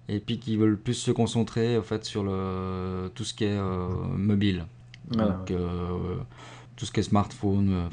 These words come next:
Speaker 1: tablette et autres. Donc, euh, je peux comprendre le, la décision. Maintenant, c'est vrai que moi, je l'utilisais pas mal parce qu'il était gratuit. Maintenant, Adobe dit que, euh, voilà, euh, il y a d'autres services qui sont aussi bien, euh,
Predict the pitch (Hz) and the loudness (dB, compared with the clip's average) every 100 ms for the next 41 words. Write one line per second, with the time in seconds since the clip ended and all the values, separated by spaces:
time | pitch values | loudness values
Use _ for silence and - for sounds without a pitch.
0 | - 95 92 95 90 92 92 92 - - | -2 0 0 0 0 0 0 -2 -4 -4
1 | 90 - 90 90 - 127 139 123 135 127 | -4 -2 -2 -2 6 8 10 8 10 10
2 | 113 104 101 101 98 98 98 92 87 - | 10 8 6 4 2 2 2 0 -4 -2
3 | 104 107 - 113 110 127 139 110 123 120 | 2 2 2 2 4 4 4 2 2 0
4 | 113 110 110 104 98 101 104 98 101 101 | 4 2 2 0 0 -2 -2 0 0 0
5 | 92 104 104 104 104 95 - 98 95 95 | 0 2 4 2 0 -4 -2 -2 0 2
6 | 92 92 113 131 - - 107 107 123 113 | 0 0 -2 -4 -6 -4 -2 4 8 10
7 | 120 107 117 113 110 101 101 98 95 95 | 8 8 2 2 2 2 2 2 2 2
8 | 110 107 98 90 92 92 95 104 107 117 | 2 2 2 -2 -4 -4 0 0 2 4
9 | 110 113 - - 95 95 92 90 - 123 | 4 2 -2 -4 -2 0 -2 -6 -4 -4
10 | - 123 113 117 110 | 0 2 4 6 4